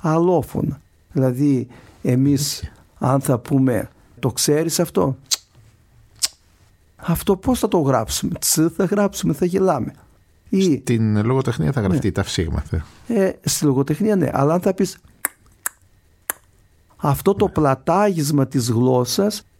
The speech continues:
Speaker 1: είναι φορέας σημασίας στις αραβικές γλώσσες. Σε εμάς είναι παιχνίδι.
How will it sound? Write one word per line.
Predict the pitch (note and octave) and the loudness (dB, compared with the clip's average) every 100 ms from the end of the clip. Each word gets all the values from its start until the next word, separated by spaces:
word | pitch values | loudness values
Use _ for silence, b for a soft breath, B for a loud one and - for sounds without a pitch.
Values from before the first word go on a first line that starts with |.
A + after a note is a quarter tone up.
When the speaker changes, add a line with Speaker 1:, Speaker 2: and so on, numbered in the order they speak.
| _ | _
Speaker 1:
είναι | F#3 G3+ F#3 | 0 2 2
φορέας | - D3+ C#3+ F3+ G3 | 2 2 2 2 0
σημασίας | - E3 C#3 B2+ - G3+ | 0 0 0 0 0 -2
στις | - - | 0 -2
αραβικές | F#3 F#3 F3 A3 G3+ | 0 0 -2 -2 0
γλώσσες. | F3 C#3+ G#2 - - B | 0 0 -2 -6 -10 B
Σε | - - | -4 0
εμάς | E3+ G3 | 2 0
είναι | G#3 G3+ | 0 0
παιχνίδι. | G#3 G3 G#3+ D3 G2+ | 0 0 2 0 -2